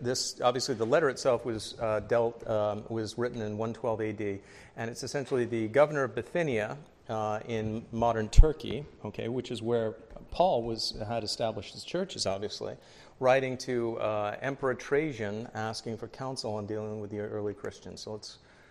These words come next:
let's continue. "It is my custom, sir, to refer to you in all cases where I do not feel sure, for who can better direct my doubts or inform my ignorance?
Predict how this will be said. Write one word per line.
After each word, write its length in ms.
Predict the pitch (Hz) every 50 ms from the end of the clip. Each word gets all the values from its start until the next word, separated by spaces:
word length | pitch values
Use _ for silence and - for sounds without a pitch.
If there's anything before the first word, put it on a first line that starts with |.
| - - - - - -
let's 200 | - 110 101 -
continue. 460 | - - 117 104 - 104 95 104 98 - - - -
"It 120 | - 139 170
is 80 | 170
my 100 | 196 202
custom, 400 | 185 254 269 - - 196 143 117
sir, 260 | 98 - 113 95 76 -
to 100 | - 117
refer 320 | 110 104 101 - 160 156 147
to 120 | 156 156
you 140 | 139 135 131
in 80 | 127
all 180 | 127 147 143 131
cases 440 | 120 - 135 123 110 - - 107 98
where 140 | 104 107 110
I 60 | 110
do 120 | 107 139
not 180 | 160 165 156 -
feel 160 | - 135 117
sure, 380 | - - - 170 156 120 98 92
for 160 | - - 123
who 160 | 113 175 202
can 220 | 160 - 143 123 110
better 240 | - - - 165 139
direct 300 | 127 151 147 139 135 131
my 120 | 123 120
doubts 400 | 113 120 117 113 110 107 - -
or 140 | 123 113 107
inform 420 | 107 104 - - 156 156 135 123
my 120 | 120 120 120
ignorance? 500 | 117 120 104 104 95 - - - -